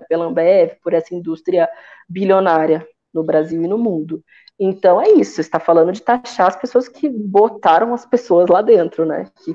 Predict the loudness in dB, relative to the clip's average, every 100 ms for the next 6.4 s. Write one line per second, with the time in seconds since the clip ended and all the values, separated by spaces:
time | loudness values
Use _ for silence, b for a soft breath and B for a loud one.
0 | -12 -2 0 0 -4 -8 -6 -6 -8 -10
1 | -10 -12 _ -2 0 0 -4 -14 -18 _
2 | -4 -4 -6 -2 0 2 0 -4 -14 b
3 | b b -6 -4 -2 -2 -2 -4 -6 -8
4 | -14 -10 -8 -6 -4 -2 -4 -6 -2 0
5 | 2 0 -4 -2 -2 -2 -4 -4 -2 0
6 | 2 2 2 -2